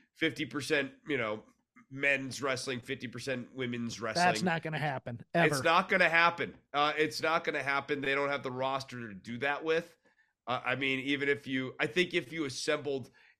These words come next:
Speaker 1: a perfect dream roster of women between both companies, that could be possible, but it's not possible with A E W's current roster. Um, and it, it's not really, it's just not how they're ever gonna use Dynamite. So with that understood,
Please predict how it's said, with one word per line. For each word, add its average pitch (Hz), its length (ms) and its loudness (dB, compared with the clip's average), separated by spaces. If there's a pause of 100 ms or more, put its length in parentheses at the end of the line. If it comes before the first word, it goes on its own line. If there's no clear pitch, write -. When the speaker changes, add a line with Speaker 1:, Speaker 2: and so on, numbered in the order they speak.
(100)
Speaker 1:
a 151 120 4
perfect 151 640 -4
dream 131 420 -6
roster 143 600 -2
of 131 220 -2
women 139 240 -6
between 123 340 -8
both 113 240 -4
companies, 131 460 -4
that 107 240 -8
could 120 180 -10
be 127 160 -6
possible, 127 680 -8 (260)
but 135 80 0
it's 127 220 -2
not 139 200 4
possible 123 520 -2
with 110 140 -4
A 135 120 0
E 117 160 0
W's 107 420 -4
current 101 280 -8
roster. 98 500 -6 (340)
Um, 107 460 0
and 120 220 2
it, 107 160 -8
it's 120 240 -6
not 123 160 0
really, 110 480 -4 (360)
it's - 100 -12
just - 140 -8
not 117 160 2
how 120 180 0
they're 113 140 -2
ever 104 160 -4
gonna 95 120 -6
use 98 240 -8
Dynamite. 92 640 -6
So 113 420 0 (520)
with 165 480 0
that 175 260 6
understood, 160 880 4